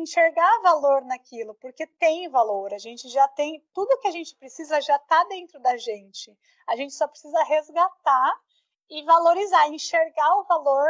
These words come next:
nessa, nessas atitudes e, né, e nessa, nessa, no que você é, né? Que é muito, não é fácil, mas é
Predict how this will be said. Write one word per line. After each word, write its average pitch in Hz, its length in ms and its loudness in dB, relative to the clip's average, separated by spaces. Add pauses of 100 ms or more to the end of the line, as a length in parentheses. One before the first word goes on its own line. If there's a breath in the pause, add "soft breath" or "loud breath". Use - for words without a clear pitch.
(120)
nessa, 311 360 -6
nessas 285 360 -8
atitudes 269 720 -8
e, 226 60 -14
né, 226 240 -6
e 240 40 -14
nessa, 240 540 0
nessa, 226 320 -10
no 240 160 -14
que 254 140 -14
você 269 320 -4
é, 233 380 6
né? 220 280 -8
Que - 140 -8
é 247 40 -6
muito, 262 380 -4 (220 soft breath)
não 285 180 2
é 427 80 2 (120)
fácil, 240 440 2
mas 226 260 -6
é 254 360 4